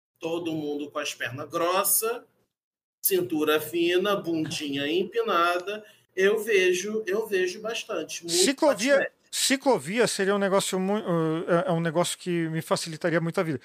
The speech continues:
Speaker 2: Sabe o transporte todo que eu falei pra vocês? Se tivesse ciclovia nas principais vias aqui perto de casa, eu não precisaria de carro pra fazer pelo menos cinquenta por cento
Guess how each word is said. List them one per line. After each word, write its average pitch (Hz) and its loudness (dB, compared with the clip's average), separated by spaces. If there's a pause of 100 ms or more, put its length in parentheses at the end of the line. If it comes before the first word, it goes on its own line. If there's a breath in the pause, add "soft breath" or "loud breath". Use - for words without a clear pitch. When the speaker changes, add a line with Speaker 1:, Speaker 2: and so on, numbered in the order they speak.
(160 soft breath)
Speaker 2:
Sabe 226 0
o - -12
transporte 196 0
todo 202 2
que - -8
eu - -4
falei 147 -4
pra 143 -8
vocês? 135 0 (460)
Se - -8
tivesse - 2
ciclovia 151 0 (400)
nas 160 -4
principais 190 -2
vias 139 -2
aqui 131 -4
perto 123 -6
de 120 -12
casa, 156 0 (720)
eu 302 -6
não 240 -2
precisaria 202 2
de 202 -4
carro 180 0
pra 208 -4
fazer 175 0 (760)
pelo 180 0
menos 202 0
cinquenta 202 2 (440)
por 220 2
cento 175 2